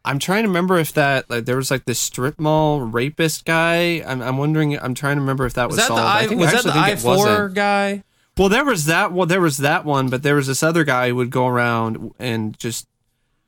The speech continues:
Speaker 1: brutally rape these women in, like, in strip malls and stuff. And I don't, I don't, if I remember correctly, I don't think that case actually has been solved.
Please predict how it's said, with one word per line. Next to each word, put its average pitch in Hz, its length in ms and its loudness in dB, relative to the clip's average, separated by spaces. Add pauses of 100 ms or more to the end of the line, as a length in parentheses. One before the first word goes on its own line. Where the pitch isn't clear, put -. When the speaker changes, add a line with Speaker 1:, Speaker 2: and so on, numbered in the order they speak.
(140)
Speaker 1:
brutally 151 420 4
rape 123 420 -2
these 120 220 -2
women 107 520 -4 (500)
in, 117 220 -4
like, 110 320 -2
in 107 140 -8
strip 143 260 -4
malls 107 340 -4
and 104 140 -8
stuff. 104 420 -8 (480)
And 110 260 -4
I 147 180 -2 (140)
don't, 175 320 0 (300)
I 143 140 0
don't, 190 160 2
if 156 100 -8
I 175 80 4
remember 208 320 0
correctly, 151 480 -2
I 127 140 0
don't 202 200 0
think 165 220 -2
that 147 180 0
case 151 320 0
actually 123 380 -2
has 135 300 0
been 104 240 -4
solved. - 420 -10